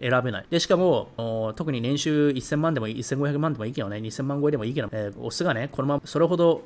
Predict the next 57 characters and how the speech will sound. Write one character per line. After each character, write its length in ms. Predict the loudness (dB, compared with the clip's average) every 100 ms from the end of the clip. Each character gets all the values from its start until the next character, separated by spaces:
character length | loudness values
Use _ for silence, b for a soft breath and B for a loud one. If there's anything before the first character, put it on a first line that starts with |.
| -10
資 160 | -4
産 160 | 0 2
持 80 | 0
っ 20 |
て 120 | 0
な 100 | 0
い 100 | 2 0
メ 100 | -2
ス 100 | 0
ゴ 80 |
リ 60 | -2
と 80 | -2
結 140 | -4
婚 160 | -4 -2
す 80 | -2
る 80 |
っ 20 | -2
て 100 | -2
の 80 | 2
は、 280 | 4 4 2
本 160 | -2
当 80 | -2
に 100 | -2
さ、 260 | 0 -2 -4
超、 220 | 0 2 2 -4 -20 -12
超 360 | 2 4 4 0
不 180 | -6 4
良 100 | 4
債 200 | 4 2
権 140 | 0 2
化 180 | 2
す 180 | 2 0
る 100 | -2 -2
可 100 | 0
能 100 | 2
性 120 | 2 0
が 80 |
か 60 | 0
な 80 | 0
り 60 | 0
高 200 | 2 4
い。 300 | 4 0 -4
し 100 | -2
か 100 | 0
も 220 | 2 2 0
一 180 | -4
方 140 | 0 2
的 160 | 4
な、 260 | 2 0 -2
ね、 160 | -4 -6 -6
国 200 | -2 2
が 380 | 4 6 4 2 -8
乗 100 | -6
っ 20 |
取 160 | -4 -4
っ 20 |
た 260 | -2 -4